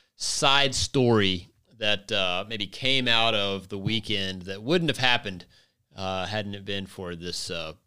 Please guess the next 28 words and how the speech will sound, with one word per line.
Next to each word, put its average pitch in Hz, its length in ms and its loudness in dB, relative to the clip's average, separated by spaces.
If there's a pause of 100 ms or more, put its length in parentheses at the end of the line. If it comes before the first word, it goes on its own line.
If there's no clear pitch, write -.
(140)
biblical 113 520 -2
nor'easter. 98 720 -4
And 95 240 -10 (360)
when 123 140 -4
Lowe 226 180 8
says 160 300 2
nor'easter, 123 480 2 (600)
this 139 200 -4
is 135 100 -4
not 127 220 0
just 107 320 -2
a, 92 220 -2 (440)
a - 60 -20
turn 123 260 -2
of 95 80 -8
phrase. 90 360 -2
This 170 260 -4
man's 175 240 2
a 117 40 -2
meteorologist. 104 840 -2
So 87 160 -6
when 98 160 -4
he 220 100 2
says 220 200 4
there 165 100 0
was 135 80 0
a 120 60 0
nor'easter 104 600 -2